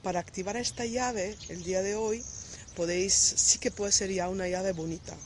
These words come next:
una llave grande, una llave dorada si queréis, am, una llave que activará todos esos valores que en estos momentos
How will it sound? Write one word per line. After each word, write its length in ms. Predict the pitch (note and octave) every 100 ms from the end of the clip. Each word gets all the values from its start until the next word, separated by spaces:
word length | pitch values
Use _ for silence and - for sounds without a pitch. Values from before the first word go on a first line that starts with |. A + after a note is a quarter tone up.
| -
una 180 | - F#3
llave 240 | F3+ F3+ F#3
grande, 540 | E3+ E3+ E3+ E3 E3 - - - -
una 180 | F#3 F#3
llave 260 | F3+ F3+ F#3+
dorada 460 | F#3+ F3+ E3 D#3+
si 140 | D#3 E3
queréis, 640 | E3+ D#3+ D#3+ D#3+ E3 - - - - - - -
am, 500 | F#3 E3+ E3 E3 E3 D3+ - - - - - - - -
una 160 | G#3
llave 260 | A3 F#3+ G#3
que 120 | G#3
activará 520 | F3 - F3+ E3 F#3
todos 300 | G3+ G#3+ A3+
esos 260 | A3 A3+ F#3+
valores 760 | F3 E3 F#3+ F#3 - - - - -
que 100 | -
en 80 | F3+
estos 320 | F3+ F#3+ -
momentos 640 | F3 F3 F3+ - - -